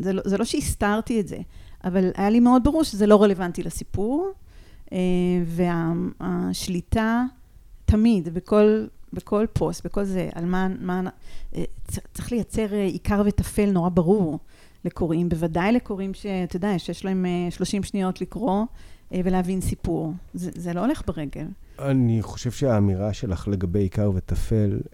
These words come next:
Speaker 2: אה, הם אחד ה-, נקרא לזה מה-, מעקרונות הליבה, אה, של שיימינג, לדוגמה,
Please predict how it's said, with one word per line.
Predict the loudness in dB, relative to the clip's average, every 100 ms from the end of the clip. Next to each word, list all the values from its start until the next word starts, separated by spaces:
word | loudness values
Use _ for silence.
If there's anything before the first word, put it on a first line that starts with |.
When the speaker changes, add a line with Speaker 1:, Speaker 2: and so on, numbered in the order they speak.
| 0
Speaker 2:
אה, | 2 2 0 -2 -8 -16 -20 -20 -20 -20 -18 -18 -18 -20 -20 -20 -6
הם | -4
אחד | -2 -4 -4 2 4
ה-, | 4 4 0 -2 -4 -8 -14 -18 -20 -20 -20 -20 -20 -20 -20 -20 -20 -20 -20 -20 -20 -14 -14 -12 -16 -18 -18 -20 -18 -16 -14 -14 -10
נקרא | -6 -6 -4
לזה | -2 0 2
מה-, | 2 2
מעקרונות | -2 0 2 2 2
הליבה, | -2 -2 -2 -4 -8 -20 -20 -20 -20 _ -20 -20 -20 -20 -20 -20 -8 -4
אה, | -2 -2 -6 -12 -18 -20 -20 -20 -20 -18
של | -8 -8
שיימינג, | 0 4 6 6 4
לדוגמה, | 2 0 2 2 2